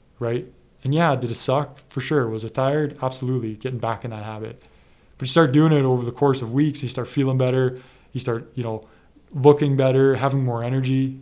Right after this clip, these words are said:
makes a difference. But then on the positive side of the slight edge, you know, I, I've seen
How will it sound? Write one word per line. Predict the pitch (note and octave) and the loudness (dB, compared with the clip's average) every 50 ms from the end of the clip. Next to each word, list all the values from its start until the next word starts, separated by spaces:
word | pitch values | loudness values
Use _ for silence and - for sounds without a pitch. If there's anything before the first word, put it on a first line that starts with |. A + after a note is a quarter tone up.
| - - | -12 -6
makes | C3+ C#3 C#3 - - | -6 -4 -4 -2 -4
a | C3 | -2
difference. | A#2 C3+ D3 C#3+ - - C#3+ C3 - - - - _ _ _ _ _ _ _ _ _ _ _ _ _ _ _ _ _ _ _ _ _ _ _ _ _ _ _ _ _ - | 0 0 -2 -2 -4 -14 -14 -12 -12 -12 -12 -14 _ _ _ _ _ _ _ _ _ _ _ _ _ _ _ _ _ _ _ _ _ _ _ _ _ _ _ _ _ -8
But | C3+ C3 | 0 4
then | F3+ F3+ | 6 6
on | F3+ F3 | 6 6
the | E3 C#3 | 4 2
positive | - - D#3 F#3 F#3+ E3+ E3+ C#3 - | 0 0 4 4 4 6 4 2 2
side | - C3+ B2+ B2 A#2+ | 2 0 0 0 0
of | A2+ | -2
the | A2 | -4
slight | - - B2+ A#2 A#2 A2+ | -4 -4 -2 -2 -2 -4
edge, | A2 A2 A2+ B2 B2+ - - - - _ _ _ _ _ _ _ _ _ - | -4 -4 -6 -6 -8 -12 -12 -14 -18 _ _ _ _ _ _ _ _ _ -6
you | B2+ | -4
know, | B2+ B2 | -2 -2
I, | C#3 - - | -2 -4 -4
I've | C3+ B2+ G#2+ | -4 -4 0
seen | - - C#3+ C#3+ C#3 C#3 C#3 C#3 C3+ C3 B2+ - | 0 0 2 2 2 2 2 2 0 -2 -4 -6